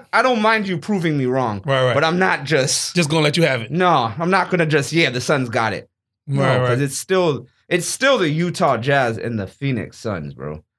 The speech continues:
Speaker 1: It's still those teams. The Jazz haven't done nothing
Speaker 2: But those,
Speaker 1: since
Speaker 2: but those
Speaker 1: Karl.
Speaker 2: teams still have a better record than you.
Speaker 1: Yeah, because niggas are injured.
Speaker 2: Okay.
Speaker 1: You think them niggas are better than the Clippers?
Speaker 2: Who?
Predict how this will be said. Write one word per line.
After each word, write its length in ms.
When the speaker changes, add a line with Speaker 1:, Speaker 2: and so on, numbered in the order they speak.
Speaker 1:
It's 200
still 680
those 380
teams. 320
The 80
Jazz 300
haven't 260
done 280
nothing 240
Speaker 2:
But 40
those, 160
Speaker 1:
since 180
Speaker 2:
but 160
those 160
Speaker 1:
Karl. 60
Speaker 2:
teams 280
still 220
have 140
a 40
better 200
record 260
than 160
you. 120
Speaker 1:
Yeah, 180
because 400
niggas 380
are 180
injured. 500
Speaker 2:
Okay. 200
Speaker 1:
You 100
think 220
them 160
niggas 280
are 100
better 240
than 160
the 80
Clippers? 600
Speaker 2:
Who? 280